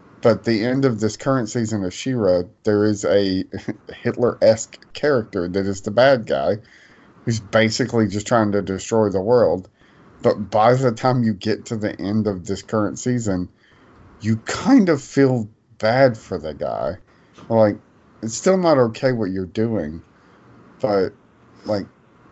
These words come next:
I feel horrible that you've been treated in such a way that, like, you feel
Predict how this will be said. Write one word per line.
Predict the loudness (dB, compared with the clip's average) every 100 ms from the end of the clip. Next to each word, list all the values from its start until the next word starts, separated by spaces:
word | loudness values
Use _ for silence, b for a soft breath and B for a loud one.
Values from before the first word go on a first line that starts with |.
| -20 _ -20 -20 -10
I | -6 -6
feel | 0 4 4
horrible | 4 4 4 2 0 -4
that | -2 -4 -4 -10 -12
you've | -8 -8 -4
been | -2 -2 -6 -12 _ _ _ -20 -20 -16
treated | -2 0 2 2 2
in | -2
such | 0 -2 0
a | -2
way | 0 2 0
that, | -2 -4
like, | -4 -6 -4
you | -6
feel | -6 0 2 2 0 -8